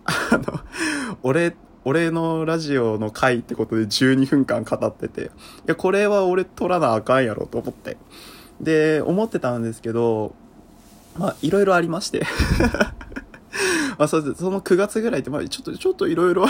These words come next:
て。<laughs> まあ、時間取れなくて、そのうちに、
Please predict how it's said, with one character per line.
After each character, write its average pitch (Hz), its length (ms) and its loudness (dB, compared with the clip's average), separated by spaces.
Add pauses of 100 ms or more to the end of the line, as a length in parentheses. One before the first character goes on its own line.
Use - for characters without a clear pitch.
て。 - 340 -2 (480)
<laughs> - 520 -6
ま 147 280 0
あ、 135 80 0
時 135 140 -6
間 170 240 -4
取 180 140 -2
れ 196 80 -2
な 165 100 -6
く - 120 -14
て、 123 160 -2
そ 170 120 -6
の 180 120 -2
う 185 60 -2
ち 190 140 -6
に、 185 320 -4